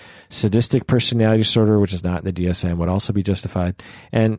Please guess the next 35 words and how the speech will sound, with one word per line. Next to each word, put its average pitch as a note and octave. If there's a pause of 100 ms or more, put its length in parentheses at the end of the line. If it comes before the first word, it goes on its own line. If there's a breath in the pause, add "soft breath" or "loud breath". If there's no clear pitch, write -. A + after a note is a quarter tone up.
sexual B2
sadism A#2+
disorder F2+
would F2+
also F2
be E2+
justified. - (720 loud breath)
Sexual G#2
sadism, F2
sadism F2+
disorder, F2
which G2
is F2
a, F2 (360)
the, F#2 (160)
one F#2
of F2
the E2+
paraphilias. F2+ (680)
But B2+
again, C3 (300 loud breath)
it's -
hard D#3+
to D3
tell C3+
if A#2+
he's A#2
just A#2+
following A#2
orders G#2+
and G2+
purposely G#2
being F#2+
scary F#2
because F#2